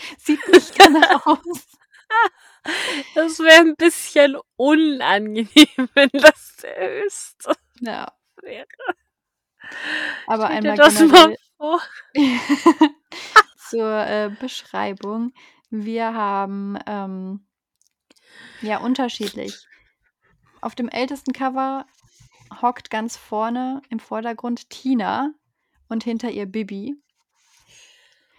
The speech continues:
Speaker 1: Die darauf
Speaker 2: Mhm.
Speaker 1: folgenden Cover haben das umgedreht. Da sitzt Bibi weiter vorne, also näher an uns.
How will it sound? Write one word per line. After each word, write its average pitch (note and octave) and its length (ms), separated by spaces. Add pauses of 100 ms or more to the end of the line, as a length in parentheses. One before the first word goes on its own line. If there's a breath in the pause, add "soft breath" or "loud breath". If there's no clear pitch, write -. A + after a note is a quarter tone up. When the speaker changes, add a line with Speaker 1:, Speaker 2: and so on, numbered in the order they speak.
(180)
Speaker 1:
Die A3 100
darauf A3 340
Speaker 2:
Mhm. C#4 60
Speaker 1:
folgenden A#3+ 420
Cover A3+ 320
haben G#3+ 100
das G#3+ 160
umgedreht. G3+ 600
Da G3+ 80
sitzt - 340
Bibi G3 380
weiter F3 320
vorne, F#3 480
also F#3 340
näher G3 300
an F#3+ 120
uns. A#3 320